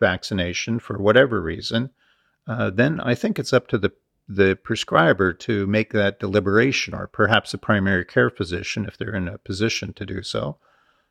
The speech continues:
to say, "Well, where, where is the real risk and where's the real benefit?" So if the patient is in desperate straits with regard to their psoriasis or rheumatoid arthritis or whatever it is, uh,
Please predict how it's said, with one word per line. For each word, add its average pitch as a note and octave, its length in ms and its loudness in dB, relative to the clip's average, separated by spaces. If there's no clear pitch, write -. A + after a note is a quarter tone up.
to G#2+ 120 0
say, A2+ 440 4
"Well, D3+ 680 0
where, C#3+ 580 2
where C#3+ 360 4
is C#3+ 120 -2
the A2+ 140 0
real A2+ 260 4
risk G#2+ 280 2
and G2 120 -2
where's G#2 260 2
the G2+ 100 -4
real F#2+ 240 2
benefit?" E2+ 540 -4
So - 160 -6
if G2+ 120 -2
the - 80 -8
patient D3+ 520 0
is G2+ 260 -8
in F#2 140 0
desperate - 440 0
straits A2 600 0
with - 200 -8
regard F#2 380 2
to - 100 -4
their F2+ 380 2
psoriasis G2 760 0
or F2 280 -4
rheumatoid G#2+ 440 4
arthritis G2 600 0
or A2+ 80 -8
whatever F#2+ 360 2
it E2 80 -8
is, F#2 320 -8
uh, C3 380 -6